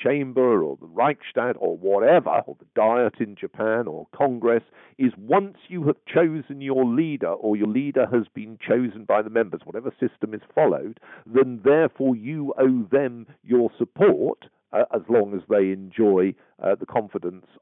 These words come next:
of the parliamentary party, um, then that actually helps to restrain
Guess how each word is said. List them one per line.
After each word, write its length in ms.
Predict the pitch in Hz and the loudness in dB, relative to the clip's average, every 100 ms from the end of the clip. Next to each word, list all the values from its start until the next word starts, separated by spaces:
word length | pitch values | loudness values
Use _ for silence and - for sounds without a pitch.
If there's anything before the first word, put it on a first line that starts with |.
| - | 2
of 160 | 98 - | 2 0
the 180 | 95 98 90 | -6 -8 -6
parliamentary 580 | 95 98 90 101 - 92 | 0 0 0 -8 -10 -10
party, 640 | - 120 120 117 - 104 - _ _ | -2 -2 0 -4 -10 -16 -18 _ _
um, 280 | - 117 123 - - _ 151 | -2 -2 -2 -8 -20 _ _
then 280 | 117 180 156 | -2 0 0
that 240 | 180 - - | -4 -6 -8
actually 580 | 135 139 - 107 104 104 - | -6 -6 -6 -6 -4 -6 -2
helps 380 | 170 123 - - - | 2 2 0 -16 -12
to 80 | 113 | -10
restrain 1200 | 107 113 - - - 117 131 170 107 62 82 107 | -6 -8 -10 -20 -12 -2 2 2 0 -4 -20 -20